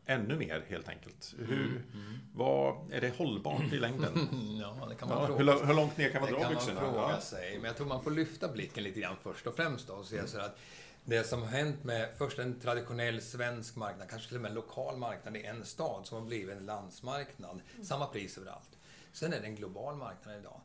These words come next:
Speaker 2: Det innebär att Sverige vore enögda om vi bara tittar på det som händer i Sverige. För vi, konsumenterna konsumerar ju över hela den globala marknaden.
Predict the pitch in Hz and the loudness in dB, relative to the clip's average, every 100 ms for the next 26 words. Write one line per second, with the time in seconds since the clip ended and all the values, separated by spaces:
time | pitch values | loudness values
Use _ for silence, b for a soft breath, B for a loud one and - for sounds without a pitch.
0 | B B - 127 117 110 110 107 - 139 | B B -4 -2 -2 -2 -4 -6 -6 -4
1 | 165 135 120 117 117 95 110 139 113 104 | -2 0 0 -2 -2 -4 -6 -6 -8 -8
2 | 107 107 101 - 127 - 107 95 101 95 | -8 -6 -6 -6 -10 -10 -8 -8 -8 -8
3 | 95 104 - 139 151 101 90 110 113 123 | -6 -8 -6 -6 -6 -8 -10 -8 -8 -4
4 | 127 127 131 135 190 - 139 113 120 - | -4 -4 -4 -4 -4 -4 -6 -6 -10 -8
5 | 127 127 107 87 98 98 98 - 120 87 | -6 -4 -6 -6 -6 -6 -8 -6 -6 -4
6 | 95 104 - B B 127 113 107 120 190 | -4 -6 -8 B B -4 -4 -2 -4 -4
7 | 156 120 - 104 104 | -4 -6 -10 -12 -12